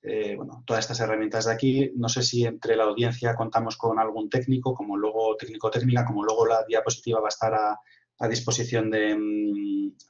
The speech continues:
de los asistentes. Eh, ahí podréis ver un poco lo que son todas las tecnologías. Sí que no quería dejar de reseñar que en, eh, prácticamente todos los desarrollos que hacemos en, en catedu, si no todos,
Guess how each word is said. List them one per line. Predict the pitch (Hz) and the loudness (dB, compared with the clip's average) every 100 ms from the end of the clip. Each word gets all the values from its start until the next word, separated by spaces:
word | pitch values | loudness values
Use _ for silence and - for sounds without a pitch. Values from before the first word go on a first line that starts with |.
| _ | _
de | 113 107 | -4 -2
los | 104 - | 2 0
asistentes. | 117 - 123 123 139 - - - - _ - | 0 0 2 4 4 2 -10 -20 -20 _ -6
Eh, | 95 | -4
ahí | 92 104 | -2 -2
podréis | 104 101 107 98 | -2 -2 -4 -4
ver | 107 | -2
un | 107 | -2
poco | - 113 | -2 -2
lo | 110 | -2
que | |
son | 101 104 | -2 -2
todas | 110 | 0
las | 110 | 0
tecnologías. | 110 104 95 104 90 - _ - - | -2 -4 -4 -4 -6 -8 _ -20 -14
Sí | - 131 | -4 0
que | 127 | 4
no | 143 | 4
quería | 139 135 143 | 4 4 4
dejar | 139 139 131 | 4 2 2
de | 131 127 | 2 2
reseñar | 131 - 127 147 147 - - | 0 0 0 2 0 -2 -8
que | 117 113 | -2 -2
en, | 113 110 110 107 104 - _ - | -2 -4 -6 -6 -8 -10 _ -12
eh, | - - | -10 -6
prácticamente | 120 127 135 127 131 | -6 0 2 2 2
todos | 131 131 | 2 2
los | 131 131 | 2 2
desarrollos | 127 127 131 131 - | 2 2 2 2 0
que | 110 | -2
hacemos | - 117 131 | -6 -2 -2
en, | 135 127 127 123 120 120 - - _ _ | -2 -2 0 0 0 -4 -14 -20 _ _
en | - 117 110 107 | -6 -4 -4 -2
catedu, | 110 147 147 151 - _ _ _ | 2 4 6 4 2 _ _ _
si | - - | -10 -4
no | 113 123 | -2 2
todos, | 143 139 - - | 4 4 0 -8